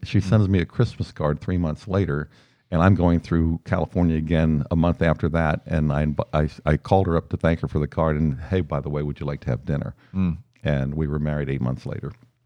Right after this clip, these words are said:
Speaker 2: That's amazing. So that's
Speaker 1: <clears throat>
Speaker 2: during the, uh, early seventies, uh, and all throughout the seventies. For historically, those of you who are listening, that there was a time in that period called the Jesus movement, which was like this,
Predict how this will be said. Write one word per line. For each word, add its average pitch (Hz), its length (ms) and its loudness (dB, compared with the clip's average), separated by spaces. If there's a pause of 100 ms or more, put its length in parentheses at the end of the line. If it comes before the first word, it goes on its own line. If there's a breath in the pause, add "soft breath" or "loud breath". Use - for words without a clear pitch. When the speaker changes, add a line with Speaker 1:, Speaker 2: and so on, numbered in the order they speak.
Speaker 2:
That's 80 180 -10
amazing. 82 440 -2 (340 loud breath)
So 131 340 8 (180)
that's 127 340 6
Speaker 1:
<clears throat> 139 120 6
Speaker 2:
during 131 260 10
the, 104 360 6
uh, 87 260 0
early 117 240 6
seventies, 92 720 -2 (180)
uh, 90 300 -4
and 87 160 -8
all 98 160 -2
throughout 104 320 -2
the 92 80 -6
seventies. 92 640 -2
For 87 320 -4
historically, 107 680 4
those 98 360 0
of 85 100 -4
you 90 240 0
who 90 80 2
are 82 80 -4
listening, 87 440 -4
that 101 260 -6 (360 soft breath)
there 104 140 4
was 98 140 4
a 95 40 4
time 165 440 6
in 95 80 6
that 82 220 0
period 82 440 -2
called 87 300 0
the 80 60 -4
Jesus 101 460 2
movement, 78 540 -8
which 87 240 -8
was 82 220 -4
like 85 260 -4
this, - 380 -10